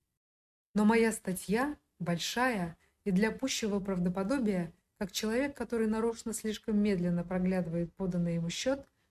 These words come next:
я цепляюсь за какую-нибудь фразу. Но многие из тех, кто обращает внимание на первую статью,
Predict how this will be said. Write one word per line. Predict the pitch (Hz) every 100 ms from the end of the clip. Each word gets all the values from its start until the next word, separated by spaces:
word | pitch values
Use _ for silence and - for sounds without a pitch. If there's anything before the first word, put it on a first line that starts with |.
| _ _ _
я | 214 285
цепляюсь | 262 208 220 254 247 - -
за | 190 180
какую-нибудь | 180 180 - 214 220 214 208 -
фразу. | - 185 156 - - _ _ _ _ _ _
Но | 208
многие | 220 254 294 247 254
из | 240 226 -
тех, | - 196 202
кто | 185
обращает | 175 185 - 262 -
внимание | 208 208 233 214 196
на | 202
первую | 208 202 180 185
статью, | - 202 185 240 269